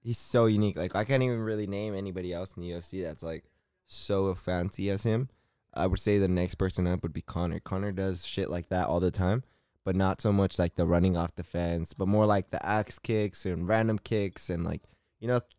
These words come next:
throws a lot of, like, unique shit that has a lot of power to it. Um, that, that's successful at least, you know? Like, other than that, I really don't know who the fuck else. Uh, but honestly, for that fight, I really have nothing else to say 'cause that shit was pretty fucking, and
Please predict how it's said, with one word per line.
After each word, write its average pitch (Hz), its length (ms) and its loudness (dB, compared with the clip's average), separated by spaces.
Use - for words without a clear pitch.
throws 123 260 4
a 113 60 6
lot 104 220 8
of, 101 80 4
like, 87 320 2
unique 95 360 0
shit 98 320 -8
that 85 100 -6
has 87 220 -4
a 87 40 -4
lot 85 200 0
of - 60 -4
power 95 240 6
to 135 160 2
it. - 160 -4
Um, 87 420 0
that, 101 220 0
that's 104 220 2
successful 104 560 2
at 85 160 -4
least, 90 260 -8
you 92 60 -4
know? 98 160 -6
Like, 92 200 -8
other 117 200 2
than 110 140 4
that, 104 120 4
I 104 40 2
really 98 220 2
don't 90 160 2
know 90 160 0
who 90 60 -4
the 78 60 -8
fuck 90 340 -4
else. 90 320 -2
Uh, 107 200 6
but 90 260 0
honestly, 117 320 2
for 123 80 -2
that 113 140 4
fight, 117 120 4
I 113 40 10
really 117 220 8
have 90 140 4
nothing 95 460 0
else 90 200 0
to - 100 -6
say 87 240 -2
'cause 85 180 -4
that 95 160 6
shit 101 160 2
was 85 140 0
pretty 92 260 -2
fucking, 82 440 -8
and 101 240 4